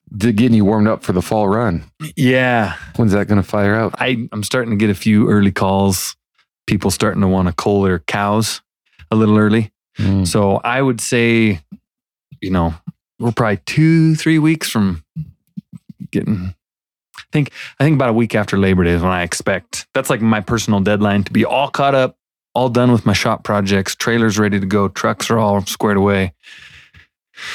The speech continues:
Speaker 2: I don't know if I'm gonna make the deadline or not. I got a long ways to go as far as shop work goes, thanks to the nascar flow.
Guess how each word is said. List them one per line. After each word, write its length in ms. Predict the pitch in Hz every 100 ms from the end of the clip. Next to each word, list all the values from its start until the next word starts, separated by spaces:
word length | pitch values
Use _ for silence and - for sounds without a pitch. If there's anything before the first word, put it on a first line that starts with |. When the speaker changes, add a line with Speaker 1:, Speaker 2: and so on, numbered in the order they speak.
| - - _ - -
Speaker 2:
I 60 | 117
don't 80 |
know 80 | 110
if 80 | 104
I'm 80 | 110
gonna 120 | 104
make 240 | 107 120 -
the 60 |
deadline 420 | 113 143 135 135
or 80 | 123
not. 260 | 120 123 123 120 151 120 - -
I 60 |
got 120 | 107
a 40 | 104
long 180 | 101 98
ways 140 | 98
to 80 | 90
go 240 | 98 98 90 - 170 131 -
as 120 | -
far 200 | 104 90
as 220 | 85 - -
shop 320 | - 101 98
work 260 | 101 90 - 127
goes, 480 | 117 101 98 95 - 117 - _ - _ _ _ -
thanks 260 | - 110
to 100 | -
the 100 | 95
nascar 580 | 95 95 92 - 92 87
flow. 480 | 85 107 90 85 80